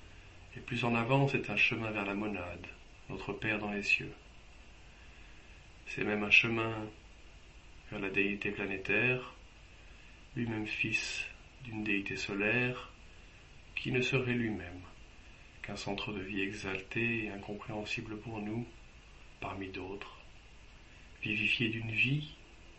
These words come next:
dont l'origine est sans source. Souvenons-nous de ce poème de l'hymne de la création des Rig Veda. Qui sait en vérité,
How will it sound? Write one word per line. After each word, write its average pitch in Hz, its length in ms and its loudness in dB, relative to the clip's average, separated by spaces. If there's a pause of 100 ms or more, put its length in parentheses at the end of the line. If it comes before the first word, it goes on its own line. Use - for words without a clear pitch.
(140)
dont 120 160 4
l'origine 117 480 6
est 101 60 0
sans 95 200 -4
source. - 540 -8 (1500)
Souvenons-nous 120 840 2 (200)
de 127 80 -2
ce - 160 2
poème 104 480 2 (340)
de 92 60 -2
l'hymne 104 340 -2
de 98 100 0
la 95 120 4
création 104 680 2 (520)
des 101 100 0
Rig 117 440 2 (100)
Veda. 98 280 -2 (2250)
Qui 120 140 2
sait 127 540 10
en 107 180 2
vérité, 107 640 0